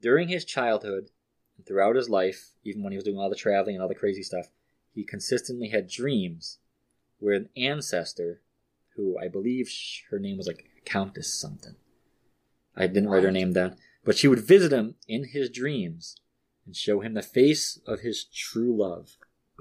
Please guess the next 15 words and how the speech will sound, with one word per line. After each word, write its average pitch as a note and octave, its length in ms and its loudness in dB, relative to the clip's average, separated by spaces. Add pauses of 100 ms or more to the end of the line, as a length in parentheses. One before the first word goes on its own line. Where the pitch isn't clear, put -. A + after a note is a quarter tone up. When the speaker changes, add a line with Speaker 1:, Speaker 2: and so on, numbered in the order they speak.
(100)
Speaker 2:
This A2 160 -2
Speaker 1:
Okay? A#3 80 -2
Speaker 2:
is - 140 -6
some D3+ 300 4
real C#3 240 6
fucking, B2 560 -6
like, G#2 400 -8 (340)
Speaker 1:
<laughs> - 420 -12 (360)
Speaker 2:
uh, A2 580 -8
fuck, A2+ 300 -8
what B2+ 160 -6
is C#3 180 -6
it? C#3+ 140 -8
This D3 200 -10
is G3+ 100 -12